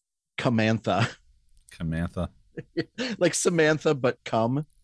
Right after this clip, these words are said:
Speaker 2: Yeah, Camantha.
Speaker 1: Camantha. <laughs>
Speaker 2: Driving around Camantha today. <laughs>
Speaker 1: Oh,
Speaker 2: People are like,
Speaker 1: my God.
Speaker 2: "What? Camantha."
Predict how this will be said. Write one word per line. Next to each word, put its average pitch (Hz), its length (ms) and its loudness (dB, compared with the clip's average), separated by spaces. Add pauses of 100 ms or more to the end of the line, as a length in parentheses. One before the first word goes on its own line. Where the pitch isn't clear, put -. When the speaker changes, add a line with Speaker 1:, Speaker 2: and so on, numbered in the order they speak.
(320)
Speaker 2:
Yeah, 95 140 -6 (160)
Camantha. 90 680 -2 (240)
Speaker 1:
Camantha. 139 680 0 (460)
<laughs> - 540 -20
Speaker 2:
Driving 143 240 2
around 135 180 2
Camantha 127 440 4
today. 101 300 6 (300)
<laughs> - 560 -2 (360)
Speaker 1:
Oh, 175 280 6
Speaker 2:
People 156 100 4
are 127 40 6
like, 107 160 2
Speaker 1:
my 98 60 0
God. 107 40 4
Speaker 2:
"What? 160 240 6 (160)
Camantha." 131 600 -2